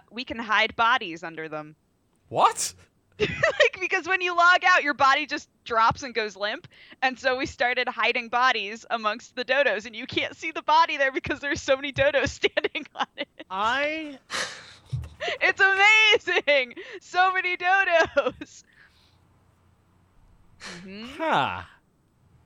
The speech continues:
Speaker 1: So Ark is pretty fun.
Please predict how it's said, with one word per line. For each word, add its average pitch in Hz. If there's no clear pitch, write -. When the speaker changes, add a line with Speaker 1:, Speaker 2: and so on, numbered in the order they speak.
Speaker 1:
So 226
Ark 208
is 254
pretty 262
fun. 180